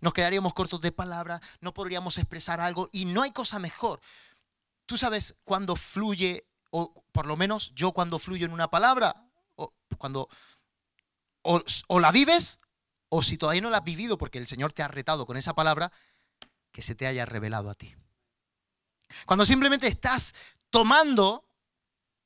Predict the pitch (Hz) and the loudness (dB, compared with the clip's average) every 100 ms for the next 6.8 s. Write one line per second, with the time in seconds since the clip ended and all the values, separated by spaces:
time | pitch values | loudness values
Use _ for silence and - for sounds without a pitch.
0 | _ _ 254 302 247 165 170 - _ _ | _ _ 6 6 6 -4 -6 -8 _ _
1 | _ _ _ _ _ _ _ _ _ _ | _ _ _ _ _ _ _ _ _ _
2 | - 160 175 165 226 220 - 214 226 202 | -6 -2 0 0 0 0 4 2 4 2
3 | 185 - 175 - 151 165 190 190 185 170 | 0 -4 -16 -14 -4 0 0 0 -2 -2
4 | 165 147 196 185 151 143 - 147 135 _ | -4 -2 -4 -6 -10 -12 -10 -12 -14 _
5 | _ _ - 131 - 139 _ - 190 151 | _ _ -12 -4 -4 -6 _ -4 -2 -2
6 | 131 185 180 - 165 160 180 | -2 0 0 0 -2 0 0